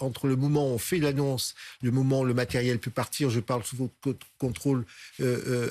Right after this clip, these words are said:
amiral, euh, eh bien, il se, il se passe du temps. Et puis, le perso-, les gens qui sont sur place ne sont pas nécessairement techniquement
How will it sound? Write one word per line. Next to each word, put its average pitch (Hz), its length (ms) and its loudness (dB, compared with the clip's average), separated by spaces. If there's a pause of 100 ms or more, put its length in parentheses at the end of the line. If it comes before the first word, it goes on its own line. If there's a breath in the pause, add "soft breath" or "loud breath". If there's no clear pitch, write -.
amiral, 165 560 2 (300 loud breath)
euh, 120 100 2
eh 127 120 0
bien, 123 260 2
il 120 200 0
se, - 220 -2 (100)
il 135 80 0
se 143 140 0
passe 131 240 -2
du 117 140 -2
temps. 190 280 0
Et 143 120 0
puis, 233 360 0
le 139 120 2
perso-, 139 400 0
les 127 180 2
gens 156 240 2
qui 117 140 -4
sont 117 160 -2
sur - 200 -2
place 220 320 0
ne 139 160 6
sont 135 220 0
pas 120 320 -2
nécessairement 139 760 2
techniquement 156 680 0